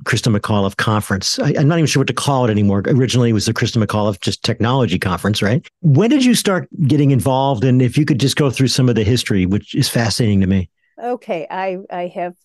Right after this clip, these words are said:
Speaker 2: did a little homework last night.
Speaker 1: <laughs>
Speaker 2: I have
Speaker 1: Good for
Speaker 2: copies
Speaker 1: you.
Speaker 2: of conference programs going back to nineteen eighty-six.
Speaker 1: Wow.
Speaker 2: And that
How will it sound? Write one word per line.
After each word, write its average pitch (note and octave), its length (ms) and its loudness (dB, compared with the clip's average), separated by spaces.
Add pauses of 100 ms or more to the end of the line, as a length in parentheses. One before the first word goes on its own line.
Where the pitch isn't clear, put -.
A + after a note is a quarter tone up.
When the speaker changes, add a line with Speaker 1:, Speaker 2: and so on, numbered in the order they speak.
(400)
Speaker 2:
did G#3+ 140 -6
a A#3 40 -8
little B3+ 180 -6
homework A#3 380 -6
last E3+ 260 -8
night. C#3+ 220 -12
Speaker 1:
<laughs> - 40 -18
Speaker 2:
I D3 60 0
have - 380 -2
Speaker 1:
Good - 20 -14
for - 120 -8
Speaker 2:
copies B3 400 0
Speaker 1:
you. G#3+ 100 2
Speaker 2:
of - 140 -4
conference D4 560 -8
programs G#3+ 600 -6
going G3+ 240 -6
back F#3 280 -8
to G#3+ 100 -14
nineteen G3 500 -10
eighty-six. - 1040 -12 (220)
Speaker 1:
Wow. - 280 -8 (160)
Speaker 2:
And G3 140 -6
that A3 200 -2